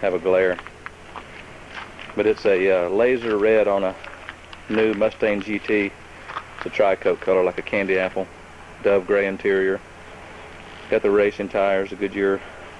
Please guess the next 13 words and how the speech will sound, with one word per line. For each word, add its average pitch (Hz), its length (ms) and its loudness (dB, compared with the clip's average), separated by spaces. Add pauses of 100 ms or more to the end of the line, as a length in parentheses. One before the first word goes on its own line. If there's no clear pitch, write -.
(140)
uh, 95 320 2
racing 101 340 2
tires. 92 380 2 (800)
It's - 80 -16
like 90 160 2
the 101 80 0
original 95 380 2
ran, 90 400 2
except - 200 0
they're 92 100 0
treaded. 92 340 2 (1300)
Chrome 120 280 4
pipes. 110 400 2